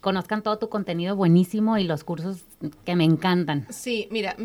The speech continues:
Speaker 2: tengo un blog, es
Speaker 1: Ujú.
Speaker 2: W W W punto jai orozco punto com, es jaiorozco punto com. Tengo un, mi fanpage en Facebook, que igual me encuentran, Jai Orozco. Y en mi Instagram,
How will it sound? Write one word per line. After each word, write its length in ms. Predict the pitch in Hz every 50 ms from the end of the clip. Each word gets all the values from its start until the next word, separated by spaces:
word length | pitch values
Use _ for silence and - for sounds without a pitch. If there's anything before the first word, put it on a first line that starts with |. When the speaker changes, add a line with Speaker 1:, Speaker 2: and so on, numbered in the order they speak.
| 214 -
Speaker 2:
tengo 240 | 247 254 262 240 311
un 120 | 330 320
blog, 400 | 294 269 269 269 480 508 - - -
es 240 | - 208 220 233 220
Speaker 1:
Ujú. 80 | 220 -
Speaker 2:
W 320 | - 269 269 233 - 277 285
W 220 | 294 277 247 226
W 140 | 202 202 202
punto 480 | - 233 240 240 240 262 262 254 - - - 196 185
jai 300 | 226 226 226 233 240 247
orozco 420 | 247 240 247 240 - - 254 240
punto 300 | - 233 233 233 240 233
com, 260 | - 226 240 294 285 -
es 240 | - 208 202 202 - _ - -
jaiorozco 920 | - 247 233 247 277 359 - - - - 208 202 196 202 208 - - 233
punto 300 | 214 226 226 214 220 208
com. 280 | - 220 233 269 302 - - _ _
Tengo 560 | - 220 214 214 220 214 226 226 233 233 - -
un, 420 | 214 214 220 214 214 208 - -
mi 160 | 208 214 202
fanpage 720 | 202 - - 202 202 214 214 214 - 233 240 254 254 240 - -
en 260 | 208 202 196 196 196
Facebook, 540 | - 214 202 214 208 196 208 240 247 240 _ - _ _ -
que 180 | 202 185 190 185
igual 260 | 185 175 190 190 190
me 80 | 208
encuentran, 480 | 214 214 214 208 208 214 220 233 233 233
Jai 180 | 208 185 190 196
Orozco. 460 | 190 208 226 233 - - - - - - - - - - - - - _ _ -
Y 400 | 269 302 320 330 330 - - -
en 240 | - 247 240 240 240
mi 220 | 240 240 240 247 262
Instagram, 680 | 285 269 - - 285 277 277 262 262 269 277 262